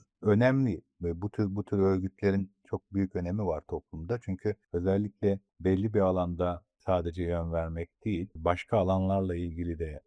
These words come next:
e, destek olma noktasında fayda sağlıyor. Aynı zamanda gelişime de büyük katkısı var. Özellikle Makine Mühendisleri Odası'na çok kuvvetli bir oda.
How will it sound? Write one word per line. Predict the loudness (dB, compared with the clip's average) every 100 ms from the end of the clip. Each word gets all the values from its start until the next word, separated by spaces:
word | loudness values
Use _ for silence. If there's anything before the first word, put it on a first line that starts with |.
| -12
e, | -10 -6
destek | -6 -4 -6
olma | -4 -4 -4
noktasında | -6 -8 -8 -8 -6 -8
fayda | -4 -4 -4 -6
sağlıyor. | -2 0 2 2 2
Aynı | 2
zamanda | 4 4 4 4 0
gelişime | 2 -2 -2 -2 0
de | 2 0
büyük | -4 -2
katkısı | -4 -4 _ -6
var. | -2
Özellikle | 0 0 0 0 -2
Makine | -2 -2
Mühendisleri | 0 0 -2 0
Odası'na | -2 -2 -4 -4 -6 _ -18
çok | -14
kuvvetli | -2 0 0 -4
bir | -2
oda. | 0 0 -2